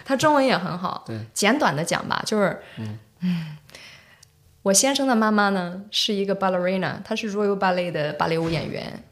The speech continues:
Speaker 1: 然后全世界巡演的时候，发现自己怀孕了，然后就说：“哎，那我就转变一下人生的，呃，轨道吧。”
Speaker 2: 嗯。
Speaker 1: 然后在管孩子的时候呢，她本硕博连读，最后成为了英国最年轻的女教授。
Speaker 2: 啊。
Speaker 1: 然后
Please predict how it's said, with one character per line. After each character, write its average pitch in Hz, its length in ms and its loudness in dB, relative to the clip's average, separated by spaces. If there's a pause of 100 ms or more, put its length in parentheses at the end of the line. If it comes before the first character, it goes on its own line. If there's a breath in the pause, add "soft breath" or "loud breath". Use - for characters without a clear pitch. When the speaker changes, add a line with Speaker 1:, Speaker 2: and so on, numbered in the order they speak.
Speaker 1:
然 180 120 -2
后 220 140 0
全 196 260 -2
世 262 240 2
界 247 180 0
巡 175 300 -2
演 233 160 2
的 147 120 -2
时 165 160 2
候， 170 160 -2
发 180 160 -2
现 180 160 -4
自 190 100 -8
己 175 100 -4
怀 151 280 -6
孕 170 160 -2
了， - 260 -6 (400 loud breath)
然 165 140 -4
后 175 100 0
就 175 100 2
说 170 240 2 (140)
：“哎， 254 360 0
那 226 120 2
我 170 80 2
就 175 100 2
转 180 220 -2
变 170 180 0
一 160 60 0
下 160 240 0
人 156 180 -2
生 180 260 0
的， 170 260 0 (340 loud breath)
呃， 160 260 -2
轨 147 140 0
道 160 220 4
吧。” - 300 -4
Speaker 2:
嗯。 123 260 -4
Speaker 1:
然 160 80 -2
后 185 160 -2
在 196 140 0
管 190 220 0
孩 170 300 -2
子 392 140 0
的 370 80 0
时 190 160 4
候 180 220 -2
呢， 165 180 -2
她 180 180 -6
本 156 260 -2
硕 202 240 -2
博 170 220 -2
连 165 300 -6
读， 151 260 -6
最 170 160 -4
后 175 160 0
成 165 260 -2
为 156 140 -2
了 165 140 0
英 180 220 2
国 175 120 2
最 165 140 -2
年 165 200 -2
轻 170 160 0
的 170 60 2
女 170 140 0
教 165 200 -2
授。 160 200 2
Speaker 2:
啊。 - 80 -2 (520 loud breath)
Speaker 1:
然 175 120 0
后 185 320 4